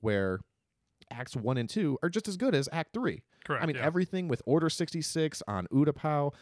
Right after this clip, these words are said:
Speaker 1: uh, the entire first act, I'm also a big sucker for a good space battle, and Revenge of the Sith's,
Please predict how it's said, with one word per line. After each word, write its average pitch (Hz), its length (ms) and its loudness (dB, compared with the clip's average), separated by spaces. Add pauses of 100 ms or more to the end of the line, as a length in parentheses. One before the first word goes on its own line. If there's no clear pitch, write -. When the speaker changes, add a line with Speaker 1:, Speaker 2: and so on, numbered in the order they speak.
(180)
Speaker 1:
uh, 101 160 -2
the 104 120 -2
entire 160 340 0
first - 480 -2
act, 123 340 -2
I'm 90 140 -4
also 101 320 -4
a 95 80 -2
big 98 240 -2
sucker 104 280 -2
for 98 160 -2
a 92 40 0
good 92 180 -2
space - 360 -6
battle, 120 400 0
and 92 300 -2
Revenge 113 360 -2
of 117 80 0
the 98 60 0
Sith's, - 460 -2